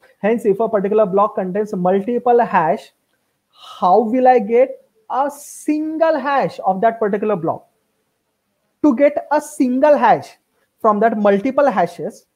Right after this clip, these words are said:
we need to use the concept of Merkle tree. So let's understand how Merkle tree works, how to get that single hash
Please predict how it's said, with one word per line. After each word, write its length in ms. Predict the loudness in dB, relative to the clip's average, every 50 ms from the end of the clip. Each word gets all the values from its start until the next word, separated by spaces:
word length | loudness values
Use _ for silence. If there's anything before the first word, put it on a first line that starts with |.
| _ _ _ _ _ _ _ _ _ -8
we 160 | -4 -4 -2
need 160 | -2 -4 -4
to 80 | -6 -6
use 260 | -4 -4 -6 -6 -10 -14 -14 _
the 140 | -6 -6 -4
concept 460 | -4 -4 -6 -4 -6 -6 -8 -4 0
of 240 | 0 0 0 -2 -8 -12
Merkle 600 | -8 -6 -2 -2 0 0 -2 -2 -2 -2 -2 -2 -2
tree. 200 | -6 -12 -18 -18 _ _ _ _ _ _ _ _ _ _ _ _ _ _ _ _ _ _ _ _ _ _
So 160 | _ -6 -2
let's 220 | -2 -2 -2 -2 -6
understand 640 | -6 -6 -4 -4 -4 -4 -4 -4 -4 -4 -4 -6 -12 _ _ 0
how 220 | 0 2 2 2
Merkle 360 | 2 2 2 2 2 2 0
tree 220 | 0 0 -2 -2 -2
works, 500 | -2 0 2 2 2 0 -2 -10 -18 -20 -20 -20 _ _ _ _ _
how 320 | _ -4 0 2 2 2 2
to 180 | 2 0 0
get 240 | 2 2 2 4 4
that 180 | 2 0 0 -2
single 720 | -6 -16 -6 -4 -2 0 0 0 0 2 2 2 2 2
hash 480 | 0 0 0 0 -2 -6 -12 -20 _